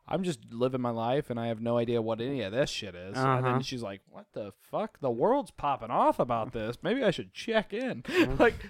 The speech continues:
Speaker 1: that's hilarious on its own, on its own front.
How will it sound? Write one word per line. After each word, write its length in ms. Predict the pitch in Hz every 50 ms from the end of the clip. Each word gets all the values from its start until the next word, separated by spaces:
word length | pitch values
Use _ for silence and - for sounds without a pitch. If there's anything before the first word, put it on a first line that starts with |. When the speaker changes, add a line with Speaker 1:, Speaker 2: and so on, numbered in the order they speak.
| -
Speaker 1:
that's 240 | - 240 302 - -
hilarious 600 | 208 190 147 147 143 120 107 92 92 95 107 -
on 140 | 143 135 127
its 120 | 123 -
own, 280 | 131 120 120 117 113 110 - - - - - - _ -
on 140 | - 135 139
its 140 | 139 - 147
own 180 | 147 143 139
front. 320 | 123 - 135 117 107 101